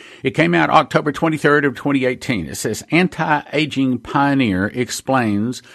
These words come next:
a recent breakthrough which could ward off age-related disease." And it goes on to explain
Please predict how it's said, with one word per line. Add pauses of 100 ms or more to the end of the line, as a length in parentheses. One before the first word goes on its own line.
(300)
a
recent
breakthrough (320)
which
could
ward
off (120)
age-related
disease." (560)
And
it
goes
on
to
explain